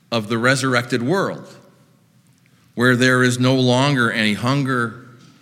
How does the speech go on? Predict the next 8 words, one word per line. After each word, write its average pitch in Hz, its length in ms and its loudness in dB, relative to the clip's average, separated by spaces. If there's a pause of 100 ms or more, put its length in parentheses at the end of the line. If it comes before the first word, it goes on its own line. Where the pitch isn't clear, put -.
(260)
or 92 160 -4
death 120 680 -2 (540)
or 90 180 -4
mourning 110 800 -2 (500)
or 87 140 -8
crying 113 680 -2
or 92 120 -6
pain. 85 580 -6